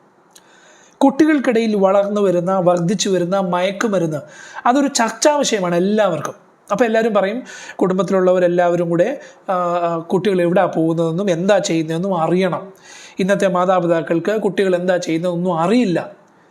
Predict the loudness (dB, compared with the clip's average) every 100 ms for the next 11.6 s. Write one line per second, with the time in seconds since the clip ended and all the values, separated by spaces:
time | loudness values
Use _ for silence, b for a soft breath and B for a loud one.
0 | b b _ -4 -2 -2 -2 -2 -8 -20
1 | _ _ _ _ _ -6 -2 0 0 0
2 | 0 0 0 0 0 0 -2 -8 -20 -20
3 | _ _ -4 -2 0 0 0 2 2 2
4 | 2 0 0 0 0 -2 -2 0 0 0
5 | -2 0 0 0 -2 -4 -4 -2 -2 -2
6 | -4 -6 _ _ b b b b b 0
7 | 2 2 2 0 0 -6 -18 _ -4 -2
8 | 0 0 0 0 -2 0 0 0 -2 -2
9 | -2 0 0 0 -2 -6 B B B -6
10 | -2 -2 -2 -2 0 0 -2 -2 0 0
11 | 0 0 0 0 0